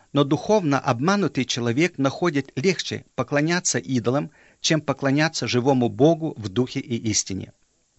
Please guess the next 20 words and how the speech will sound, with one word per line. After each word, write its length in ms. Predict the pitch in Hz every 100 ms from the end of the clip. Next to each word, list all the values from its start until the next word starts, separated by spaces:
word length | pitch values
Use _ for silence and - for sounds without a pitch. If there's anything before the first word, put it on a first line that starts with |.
| _ _ _ - _ _ _ _
После 340 | 160 - 165
этого 420 | - 196 160 117 120
Господь 500 | 123 - - 180 -
повелел 560 | 135 113 107 131 156 _ _ _ _
призвать 540 | 127 127 110 170 190 -
руководителей 800 | 135 127 123 135 180 - 117 117
города 560 | 98 131 156 147 160 - _ 98
вместе, 640 | 98 110 110 - 160 165 _ _ _ _ _ _ -
и 100 | 147
каждый 420 | 147 214 202 170
должен 360 | 135 165 143 143
взять 420 | 104 156 170 120
губительное 680 | 123 101 160 160 156 156 -
орудие. 540 | 117 117 98 98 - - _ _ _ - _ _ _ - _
Появилось 500 | - 131 147 208 185
шесть 320 | - - 185 -
человек, 540 | 139 117 101 147 151
и 80 | 139
каждый 400 | 175 185 160 127
держал 540 | 117 101 135 170 -